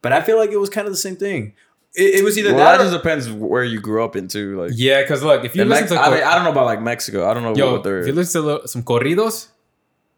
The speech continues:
Speaker 3: from Chalino Sanchez, that's just pretty vulgar. Let me
Speaker 1: Yeah,
Speaker 3: tell you.
Speaker 1: that's
Speaker 2: But that
Speaker 1: what I'm
Speaker 2: was
Speaker 1: saying.
Speaker 2: like,
Speaker 3: That's the nineties.
Speaker 2: yeah, but his mom didn't grow up in the nineties.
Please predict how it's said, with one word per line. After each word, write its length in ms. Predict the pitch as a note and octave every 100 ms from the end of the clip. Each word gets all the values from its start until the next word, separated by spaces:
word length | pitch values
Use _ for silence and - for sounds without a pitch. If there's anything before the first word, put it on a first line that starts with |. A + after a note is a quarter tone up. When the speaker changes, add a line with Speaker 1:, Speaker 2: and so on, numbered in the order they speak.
| _
Speaker 3:
from 120 | - A#2
Chalino 380 | B2+ C3+ D3+
Sanchez, 640 | C#3+ F3 F#3+ A#3 A#3 - - - _ -
that's 220 | G#2+ C#3
just 140 | C3
pretty 180 | C#3+ A2
vulgar. 340 | G#2+ G2+ E2+
Let 100 | G2
me 60 | B2+
Speaker 1:
Yeah, 40 | D3+
Speaker 3:
tell 80 | D3
you. 60 |
Speaker 1:
that's 120 | B2+
Speaker 2:
But 60 | G#3
that 60 | G#3
Speaker 1:
what 20 |
I'm 40 |
Speaker 2:
was 80 | A#3
Speaker 1:
saying. 200 | F3+ D3
Speaker 2:
like, 120 | B2 - _ _ -
Speaker 3:
That's 140 | C3
the 60 | F3+
nineties. 440 | B3 A3+ G2+ - _ -
Speaker 2:
yeah, 260 | F3+ F3+ A#2+
but 280 | A#2+ G2 _ _
his 180 | - D3+
mom 280 | C#3 A2 G#2+
didn't 120 | G2
grow 140 | G2 F2+
up 80 |
in 60 | D2
the 60 | B1+
nineties. 520 | B1+ D2+ A2+ C3+